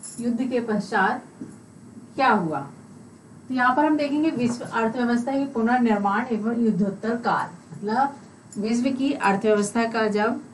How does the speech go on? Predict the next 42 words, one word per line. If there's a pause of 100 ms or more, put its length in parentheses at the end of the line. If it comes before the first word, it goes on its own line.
(340)
अ,
पुनर्निर्माण
हुआ (180)
तो
युद्ध
के
काल
के
बाद (160)
क्या
हुआ। (680)
पहला
विश्व
युद्ध
खत्म
होने
के
बाद
केवल
दो
दशक
बाद
ही
दूसरा
विश्व
युद्ध
भी
शुरू (680)
हो
गया
था। (480)
कब
हुआ
था? (220)
एक,
अ, (320)
केवल (500)
दो
दशक
के
बाद
ही,